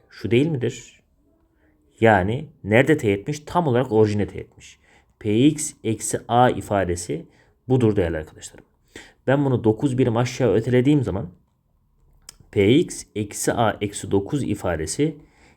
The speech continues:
eşittir dokuz birim ötelediğim için kimi? P X eksi A. Şimdi P X eksi A x kare idi. Ben bunu dokuz birim aşağı öteledim. Neden x kare? Çünkü baş katsayımız bir, orijinden geçiyor. A x kare formatında. A'mız bir olduğu için x kare.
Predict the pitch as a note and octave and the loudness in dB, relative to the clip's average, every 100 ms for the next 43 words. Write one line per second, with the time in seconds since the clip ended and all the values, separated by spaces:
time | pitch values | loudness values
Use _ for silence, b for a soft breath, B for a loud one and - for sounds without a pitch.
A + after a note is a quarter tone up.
0 | b - A#2+ - D3+ - D#3 D3+ - b | b -2 -2 -2 -6 -4 -4 -4 -14 b
1 | b - A2+ D#3+ B2+ B2 G#2+ G#2 F#2 E2+ | b -2 2 2 2 2 0 -2 -2 -4
2 | D#2+ E2+ D3 C#3+ - D3 D3+ A#2 B2 A2+ | -8 -10 -10 -10 -6 -6 0 2 2 0
3 | F#2 - D#2+ D2+ - E2+ G2 A2 - G#2+ | -6 -6 -8 -10 -12 -6 -2 -2 -2 -8
4 | - A#2+ G#2 A#2 - - - B2 A2 E2+ | -2 0 0 -4 -8 -8 0 2 2 0
5 | C3 D3+ B B _ A#2+ C3 B2+ A2+ A2+ | -6 -8 B B _ -4 0 0 0 0
6 | C3+ A#2 G#2 G2+ - C3 G#2+ F2 F2+ D#3 | 0 0 2 0 -2 0 0 0 -2 -2
7 | F3+ b b b - A2 C3 B2+ - B2+ | -6 b b b -4 0 2 0 -2 -2
8 | C#3 B2+ A#2 A#2+ - A2+ - A2 B2 A#2+ | -2 0 2 0 0 -2 0 0 0 0
9 | A#2+ B2 - - _ _ - G#2 G#2+ A2+ | 0 0 -8 -18 _ _ 0 2 2 0
10 | A2 F2 F2 - C3+ C#3+ - G2+ G#2+ A2 | 0 -2 -4 -4 -2 -4 -2 2 4 2
11 | - F#2 F2+ E2+ D#2 - F#2+ A#2+ A2+ G#2+ | -4 -8 -6 -8 -8 -10 -6 -4 -2 0
12 | G2+ G#2 G#2 E2 F2 - - B2 - - | 0 0 0 0 -4 -8 -10 -8 -8 -6
13 | F#2 B2 | -6 -6